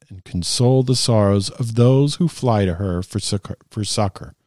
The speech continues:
Why do I not obtain more graces and blessings than I do through Mary's intercession?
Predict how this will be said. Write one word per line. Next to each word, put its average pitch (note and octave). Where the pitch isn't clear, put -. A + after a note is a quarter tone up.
Why C3
do F3
I E3
not A#2+
obtain D3
more C#3+
graces C3
and G2+
blessings G#2
than G#2
I G2
do A2
through A#2
Mary's G2
intercession? F2+